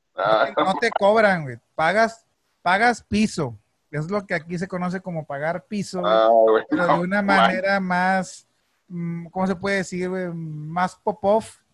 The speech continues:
Speaker 2: porque lo hace el sat y estás pagando un derecho a tener un empleo, güey,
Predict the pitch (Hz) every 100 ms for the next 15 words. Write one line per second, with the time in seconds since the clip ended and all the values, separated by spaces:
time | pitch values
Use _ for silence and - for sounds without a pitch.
0 | - 151 - 147 143 143 175 175 - 170
1 | 170 - _ _ _ _ _ _ - 147
2 | - 139 - 175 156 151 151 156 165 180
3 | 156 143 180 165 147 139 135 147 147 135
4 | 131 156 165 131 107